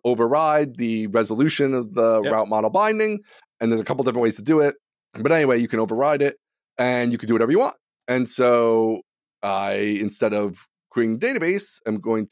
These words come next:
Speaker 1: to query the cache system and return it out of the cache instead of going to the database at all.
Speaker 2: Cool.
Speaker 1: Um, <clears throat> and I don't know, this is definitely not something you should do version one of your unknown product.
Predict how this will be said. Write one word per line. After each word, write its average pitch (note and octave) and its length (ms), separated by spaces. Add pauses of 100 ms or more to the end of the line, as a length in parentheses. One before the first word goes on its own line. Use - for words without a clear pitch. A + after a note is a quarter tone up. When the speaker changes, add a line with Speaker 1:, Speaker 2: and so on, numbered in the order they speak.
Speaker 1:
to G2+ 600 (160)
query A2 280
the F#2 100
cache A#3 540
system F3+ 460 (300)
and G#2 280
return C#3 320
it C#3 60
out A#2 180
of G2 40
the A#2+ 80
cache E3 540
instead A2 460 (120)
of G2+ 460 (240)
going G2+ 220
to G2 120
the F#2 80
database F2+ 320 (120)
at A#2+ 40
all. - 280
Speaker 2:
Cool. A#2 240 (520)
Speaker 1:
Um, A#2+ 640 (580)
<clears throat> - 180
and D3 220
I C4+ 80
don't B3 160
know, D3+ 300
this D#3+ 160
is A#2 80
definitely C#3+ 280
not G#2+ 140
something G#2+ 200
you G2+ 80
should F2+ 180
do G2+ 460 (300)
version A2+ 760
one A#2 180
of G#2+ 120
your A2 120
unknown G#2 240
product. G#3 440